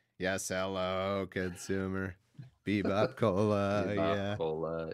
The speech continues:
Speaker 1: We
Speaker 2: yeah.
Speaker 1: quote that all the time. God, it's so good.
Speaker 2: And I think to
Speaker 1: Mingus Stew,
Speaker 2: myself,
Speaker 1: yeah.
Speaker 2: "I need exact change."
Speaker 1: <laughs>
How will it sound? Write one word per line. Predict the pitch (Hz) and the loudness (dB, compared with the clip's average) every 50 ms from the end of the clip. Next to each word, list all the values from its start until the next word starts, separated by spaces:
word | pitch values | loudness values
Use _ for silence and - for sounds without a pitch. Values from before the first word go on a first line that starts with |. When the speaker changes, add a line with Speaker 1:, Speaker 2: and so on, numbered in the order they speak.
| - - | -10 -6
Speaker 1:
We | 98 107 127 135 | -2 0 0 0
Speaker 2:
yeah. | 151 76 | 0 0
Speaker 1:
quote | 76 - 131 131 123 - | 0 2 2 2 0 0
that | - 110 107 98 92 - | 0 2 2 2 0 -2
all | - 85 90 98 95 | -6 -6 -4 -4 -4
the | 87 | -4
time. | 85 - - 90 82 76 73 - | -6 -6 -8 -8 -8 -8 -12 -12
God, | - 87 80 - | -10 -10 -10 -10
it's | - - - | -12 -14 -12
so | - - 85 80 78 - | -10 -10 -8 -10 -10 -10
good. | 87 78 78 - _ _ _ _ _ _ _ _ _ _ _ _ _ _ _ _ _ _ _ _ _ _ _ - - - _ _ - | -10 -12 -12 -14 _ _ _ _ _ _ _ _ _ _ _ _ _ _ _ _ _ _ _ _ _ _ _ -16 -16 -16 _ _ -8
Speaker 2:
And | 90 90 90 | -6 -6 -4
I | 87 87 87 | -6 -6 -6
think | 85 | -4
to | - 92 117 151 190 226 - 170 | -2 2 2 4 4 4 4 4
Speaker 1:
Mingus | - | 4
Stew, | 87 90 - 156 131 101 87 | 2 2 4 4 4 4 2
Speaker 2:
myself, | 87 85 87 87 87 85 87 | 0 0 0 0 0 0 0
Speaker 1:
yeah. | 104 101 92 87 - _ _ _ _ _ _ _ _ - | -2 -2 -4 -6 -8 _ _ _ _ _ _ _ _ -12
Speaker 2:
"I | - 90 90 | -10 -10 -8
need | 90 90 90 90 92 90 | -6 -6 -6 -6 -6 -6
exact | 87 90 - - - 87 92 95 - - - | -8 -10 -10 -10 -10 -12 -12 -12 -16 -18 -18
change." | - - 87 90 90 90 90 87 90 _ _ _ _ _ _ _ _ _ _ - - | -10 -8 -8 -6 -6 -6 -8 -10 -12 _ _ _ _ _ _ _ _ _ _ 0 0
Speaker 1:
<laughs> | 143 | 0